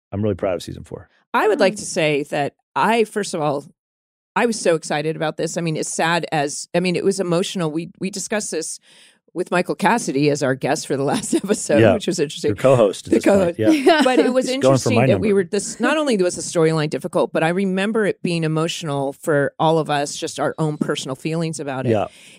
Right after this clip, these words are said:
Speaker 2: And, but then when it did happen, I knew, it was like, "Whoa, what is the writing gonna be like for Julie?" Because she literally said, "I've done all of this, even though it was misguided, I've done all of this for you, Marissa." And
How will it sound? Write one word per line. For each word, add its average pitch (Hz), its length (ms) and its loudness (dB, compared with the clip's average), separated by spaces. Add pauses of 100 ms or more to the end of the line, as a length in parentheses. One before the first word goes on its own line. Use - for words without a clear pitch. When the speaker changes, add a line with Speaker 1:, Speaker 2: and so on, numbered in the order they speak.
(100)
Speaker 2:
And, 190 160 -2
but 190 160 0
then 196 240 -2 (180)
when 190 220 -2
it - 160 -6
did 202 220 0
happen, 160 580 -4 (100)
I 185 200 0
knew, 185 360 0
it 156 40 -2
was - 180 -14
like, 151 120 -20 (100)
"Whoa, 175 680 -4
what 170 460 0
is 165 220 -2
the 156 100 -6
writing 143 300 -2
gonna 143 180 -6
be 135 160 -6
like 127 220 -8
for - 120 -8
Julie?" 190 540 -4
Because - 340 -6
she 170 360 -8
literally 160 480 -2
said, 185 320 -6
"I've 147 340 -6
done 160 280 -2
all 147 260 0
of 139 100 -4
this, 135 220 -6
even 156 160 -6
though 151 80 -4
it - 20 -8
was 139 140 -8
misguided, 139 480 -8
I've 120 120 -16
done 147 220 -8
all 135 160 -4
of 139 60 -12
this 139 200 -6
for 151 140 -4
you, 135 240 -4
Marissa." 135 600 -8 (460)
And 143 480 -4